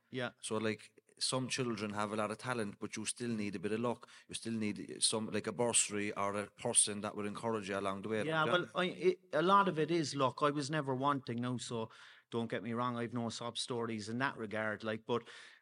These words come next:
Speaker 1: I was lucky that that woman was in the school and was like, "No, this fella has something," do you know what I mean? Because I wasn't the ca-,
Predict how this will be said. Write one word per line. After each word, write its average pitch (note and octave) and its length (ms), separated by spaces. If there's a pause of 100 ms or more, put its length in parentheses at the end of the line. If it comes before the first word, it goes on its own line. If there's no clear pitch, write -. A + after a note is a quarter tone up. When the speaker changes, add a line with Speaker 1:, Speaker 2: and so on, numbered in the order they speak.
(120)
Speaker 1:
I C3 80
was C3 180
lucky C3+ 260
that B2 220
that C3+ 180
woman A#2+ 320
was A2 160
in A2+ 120
the A#2 80
school D3 380
and A2 100
was A2 200
like, A2 280
"No, C3 200
this C3+ 180
fella A#2+ 260
has C#3+ 260
something," G2+ 460
do F#2+ 80
you A2+ 60
know B2 80
what C3 80
I C3 40
mean? C#3 180
Because A#2 340
I C3 120
wasn't C3 520
the A#2 80
ca-, A#2+ 240